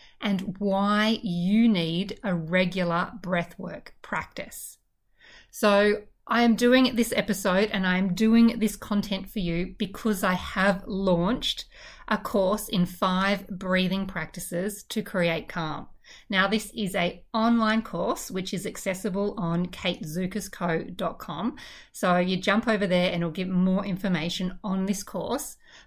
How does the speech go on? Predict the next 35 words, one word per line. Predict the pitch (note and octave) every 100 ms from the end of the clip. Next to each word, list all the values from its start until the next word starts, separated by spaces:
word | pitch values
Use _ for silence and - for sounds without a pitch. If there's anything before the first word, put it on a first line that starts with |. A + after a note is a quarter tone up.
| -
But | F#3 - -
in | B3 C4+ C4+ B3+
this | A#3
course, | - G#3 G#3
I | F#3
do | G#3 G3+
give | G3+ G3
you | G3
five | F#3+ G#3 F#3+ G3 G3 F3+ - - -
super | - - - A#3+ B3 G#3+
practical | F#3 - G3+ F#3+ - F#3+ G#3
breathing | F#3+ E3+ F3 F3+ E3+
exercises | - - F3+ D#3 D#3+ F3 A#3 B3+ _ _ _ -
that | F#3
you | F#3+ F#3 F#3 A3+ C4
can | C4 B3
do | G3 F3+ G#3 G4 G#4+
and | E3+ F#3
you | F#3
can | G#3+ - -
implement | B3+ B3 - G#3 F#3+ F#3+
into | F#3+ F#3 F#3+
your | D#3+ D#3
life. | D3+ D3+ - - - _ _
So | - F#3+ E3+ F3+ F#3+
a | G#3
lot | A3 A#3
of | B3
the | A#3
feedback | - G#3 F#3+ F#3 F#3+
I | F3+
get | F#3 -
from | G3+ F#3
people | F#3 F#3 F#3 F#3
is, | F3+ F3+